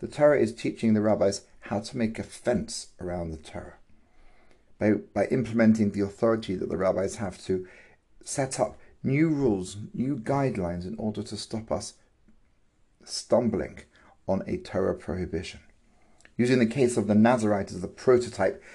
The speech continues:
the Torah is instructing the rabbis to prescribe, because of a basic prohibition, anything that is similar to it.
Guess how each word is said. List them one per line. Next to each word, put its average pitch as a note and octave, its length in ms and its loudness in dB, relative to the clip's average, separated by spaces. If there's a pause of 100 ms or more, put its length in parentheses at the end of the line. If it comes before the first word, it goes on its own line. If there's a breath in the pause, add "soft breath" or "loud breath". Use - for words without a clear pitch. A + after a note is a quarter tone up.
(140 loud breath)
the G2+ 80 -4
Torah C#3 360 6
is A#2+ 80 4
instructing B2 460 0
the A#2+ 60 2
rabbis A#2 360 6
to - 100 -10
prescribe, B2 640 2 (260 loud breath)
because C3+ 420 2 (520 loud breath)
of B2 180 4
a A#2+ 60 2
basic D3 520 2
prohibition, B2+ 680 0
anything D3+ 440 4
that A#2 200 -4
is - 140 -2
similar D3 300 -2
to D#2+ 180 -10
it. - 240 -18